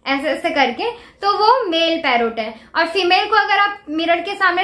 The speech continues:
रखेंगे तो वो कुछ react नहीं करती हैं या ignore कर देती हैं,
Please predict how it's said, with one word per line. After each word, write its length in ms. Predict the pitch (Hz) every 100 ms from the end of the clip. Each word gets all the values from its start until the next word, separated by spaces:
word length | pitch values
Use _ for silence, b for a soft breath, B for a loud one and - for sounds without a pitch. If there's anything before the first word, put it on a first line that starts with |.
| 359
रखेंगे 300 | 339 381 403
तो 160 | 415 403
वो 100 | 392
कुछ 240 | 403 339
react 360 | 320 302 302 330
नहीं 160 | 311
करती 360 | 320 269 302 320
हैं 80 | 359
या 180 | 359
ignore 380 | 359 285 302 302
कर 180 | 285 247
देती 400 | 233 220 220 226
हैं, 200 | 220